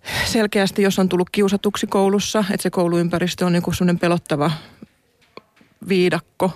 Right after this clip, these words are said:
jossa heikointa lenkkiä niin kuin joka tunti haetaan. Tai sitten oma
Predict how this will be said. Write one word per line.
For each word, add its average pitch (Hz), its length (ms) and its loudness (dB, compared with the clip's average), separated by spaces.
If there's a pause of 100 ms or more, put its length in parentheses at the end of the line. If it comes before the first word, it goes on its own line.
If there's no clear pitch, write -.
(120)
jossa 170 220 -2
heikointa 165 480 2
lenkkiä 170 420 0
niin 160 180 -2
kuin 165 180 2
joka 170 200 0
tunti 160 320 -2
haetaan. 175 480 0 (880)
Tai 185 220 2
sitten 170 520 0
oma 196 220 2